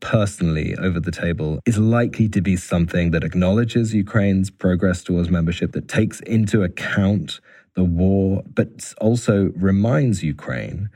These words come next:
that there are lots of obstacles, lots of hurdles, lots of rules and processes. And so it's not gonna be something snappy. It's not gonna be something easily Instagrammable that President Volodymyr Zelensky of Ukraine can sell to his people. It's what diplomats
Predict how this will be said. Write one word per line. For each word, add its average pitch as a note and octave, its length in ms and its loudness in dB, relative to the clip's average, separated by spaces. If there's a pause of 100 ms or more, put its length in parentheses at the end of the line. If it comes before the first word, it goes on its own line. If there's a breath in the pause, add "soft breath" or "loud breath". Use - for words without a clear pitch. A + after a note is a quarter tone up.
(300 soft breath)
that F2 180 0
there C#2+ 220 -4
are D2+ 320 -6
lots F2+ 300 -2
of G2+ 100 0
obstacles, F2 540 -4
lots D2+ 220 -4
of F#2+ 100 0
hurdles, E2+ 520 0
lots - 280 -6
of G2+ 120 -2
rules F#2+ 520 0
and D#2+ 160 -2
processes. E2+ 760 -4 (360 loud breath)
And G#2+ 100 0
so A2 220 0
it's A2 160 0
not C3 240 0
gonna B2 160 2
be G#2+ 100 2
something G2+ 360 0
snappy. D#2+ 500 -2
It's F2 160 -6
not G#2+ 180 2
gonna G#2+ 180 2
be G2 120 2
something F2+ 440 0
easily G2+ 440 0
Instagrammable F#2 840 0 (340 loud breath)
that F2+ 140 0
President F2 360 0 (240)
Volodymyr F2 440 0
Zelensky F2 540 0
of D#2+ 100 -6
Ukraine F2 420 -2
can E2+ 120 -4
sell E2+ 300 -2
to E2+ 100 -8
his E2 160 -6
people. E2+ 340 -2 (220 loud breath)
It's E2+ 220 -8
what G#2+ 180 2
diplomats E2 580 -4